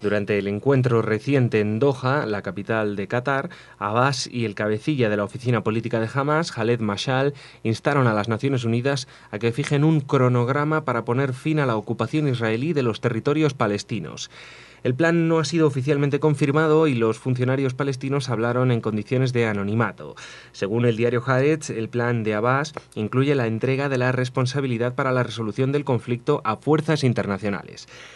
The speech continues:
Estas declaraciones surgieron horas después de que Mahmoud Abbas declarara a la televisión egipcia que estaba por revelar una solución no convencional al conflicto israel-, israelí-palestino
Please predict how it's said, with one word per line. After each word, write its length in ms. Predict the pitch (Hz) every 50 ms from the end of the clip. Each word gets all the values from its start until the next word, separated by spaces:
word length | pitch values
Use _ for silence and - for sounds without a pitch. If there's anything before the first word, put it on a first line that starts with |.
| - - -
Estas 220 | 147 135 180 175
declaraciones 560 | 165 170 160 165 156 156 156 156 175 175 160
surgieron 460 | 131 131 127 - 151 147 147 147 139 -
horas 240 | - 147 151 143 123
después 380 | 127 123 127 - 160 160 147
de 100 | 123 113
que 120 | 107 117 110
Mahmoud 360 | 107 101 95 127 143 156 151
Abbas 300 | 139 131 139 139 127 123
declarara 580 | 113 104 - 104 104 110 120 123 127 123 123 127 - - - -
a 80 | -
la 100 | 92 95
televisión 400 | 90 104 98 101 104 - - 143
egipcia 540 | 135 123 131 151 139 - - 120 117 123 139 139 - - - - -
que 80 | -
estaba 280 | 110 - - 147 151 143
por 160 | 127 127 127
revelar 400 | 120 117 113 120 127 135 135 131 -
una 160 | - 156 160 143
solución 480 | - 131 127 120 123 147 143 135 135 -
no 260 | 131 127 156 175 180
convencional 640 | 165 143 127 117 117 107 101 - 113 113 131 127 123
al 120 | 120 120
conflicto 480 | 123 120 104 98 - 139 131 127 139 131
israel-, 600 | 117 101 110 104 107 110 113 110 110 107 104 - - - - - - -
israelí-palestino 960 | 98 104 101 101 110 135 139 127 123 107 110 104 - - 147 131 120 113 120